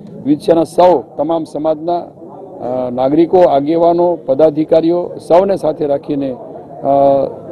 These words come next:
ખાસ કરીને જે સુએજ ટ્રીટમેન્ટ પ્લાન્ટ સાથે આ ભૂગર્ભ ગટર બને કે જેથી પીવાના પાણી અને સાથે સાથે નિકાલ થતો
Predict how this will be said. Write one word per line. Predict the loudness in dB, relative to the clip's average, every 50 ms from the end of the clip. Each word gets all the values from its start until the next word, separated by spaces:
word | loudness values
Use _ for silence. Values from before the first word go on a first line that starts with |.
| -2 2
ખાસ | 4 4 4 2 2
કરીને | 0 2 2 2 2 2 0 -2 -6 -12 -18 -20 -20 -20 -18 -6 -2
જે | 0 0 0
સુએજ | -2 -4 -2 2 4 6 6 4 2 -2
ટ્રીટમેન્ટ | -6 -6 -10 -12 -12 -6 -4 -2 -2 -2 -4 -8 -6 0
પ્લાન્ટ | 2 2 2 2 0 -2
સાથે | 0 4 4 4 4 2 -2 -6 -6 -10 -18 -20 -12 -4 -4
આ | -2
ભૂગર્ભ | -2 -2 -2 -4 -4 -4
ગટર | -6 -10 -10 -10 -8 -4
બને | 0 0 2 2 0 -2 -6 -8 -10
કે | -8 -8
જેથી | -8 -6 -6 -6 -6
પીવાના | -6 -6 -4 -4 -2 -4 -2
પાણી | -2 -2 -2 -2 -2 -4 -4 -6 -8 -10 -12 -12 -12 -12 -12 -10 -12 -12 -8 -4 0 2 2
અને | 4 4 4 2
સાથે | 2 2 0 0 2 0 -2
સાથે | 0 -2 -2 -2 -2 -4 -4 0
નિકાલ | 0 2 4 4 4 4 4
થતો | 2 -2 -2 -2 -2 -4